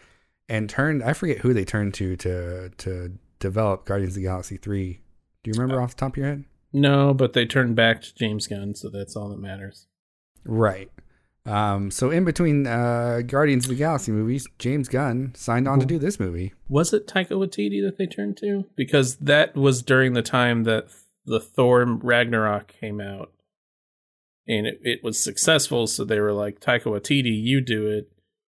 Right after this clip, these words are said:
Speaker 2: And he was like, "I don't think I can do as good a job as James Gunn."
Speaker 1: Ah.
Speaker 2: I think. I don't remember.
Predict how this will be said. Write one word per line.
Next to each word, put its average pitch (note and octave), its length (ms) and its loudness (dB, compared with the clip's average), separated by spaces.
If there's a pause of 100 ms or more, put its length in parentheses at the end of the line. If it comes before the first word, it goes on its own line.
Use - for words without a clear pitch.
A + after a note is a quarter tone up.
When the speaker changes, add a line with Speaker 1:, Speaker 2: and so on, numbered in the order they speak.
(360)
Speaker 2:
And A2 200 -4
he A2+ 120 0
was G#2+ 220 -2
like, G#2 260 -2
"I A2 80 0
don't G#2 180 -4
think G#2 180 -6
I G2+ 120 -2
can G2+ 200 -8
do G2+ 400 -4
as G2+ 180 -4
good G2+ 140 -4
a G2+ 60 -4
job G2 380 -6
as G2 240 -8
James - 300 -10
Gunn." - 340 -14 (960)
Speaker 1:
Ah. G#2 340 -6 (640)
Speaker 2:
I B2+ 100 -4
think. G3+ 460 -2
I B2 160 -2
don't G2 160 -8
remember. G2 520 4